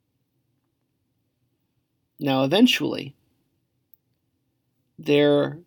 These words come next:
began to arise more and more options for socialization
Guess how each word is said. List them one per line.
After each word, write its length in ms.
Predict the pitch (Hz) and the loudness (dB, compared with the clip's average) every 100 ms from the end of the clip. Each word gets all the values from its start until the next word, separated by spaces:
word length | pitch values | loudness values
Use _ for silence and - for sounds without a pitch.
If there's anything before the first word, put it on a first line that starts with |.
| - | -4
began 540 | 139 147 160 170 170 | -2 2 2 2 0
to 320 | - - 151 | -2 0 0
arise 1080 | 143 117 135 202 151 - - - - - - _ _ _ _ _ _ _ | -2 -4 -2 0 -2 -4 -8 -8 -8 -8 -12 _ _ _ _ _ _ _
more 840 | 135 143 170 185 185 185 185 185 180 _ _ _ - | -4 0 2 4 4 4 2 -4 -12 _ _ _ -6
and 260 | 143 135 | -2 0
more 680 | 147 170 156 147 139 135 127 _ - | 0 0 2 2 2 -2 -6 _ -6
options 1080 | 202 240 - - 107 - - - - - - _ _ _ _ _ _ _ _ _ - | -4 -2 -2 -2 -6 -12 -18 -14 -12 -14 -18 _ _ _ _ _ _ _ _ _ -6
for 180 | 180 | -2
socialization 1080 | 160 180 160 143 139 143 131 127 - - - | 0 2 2 2 0 0 0 -2 -2 -6 -10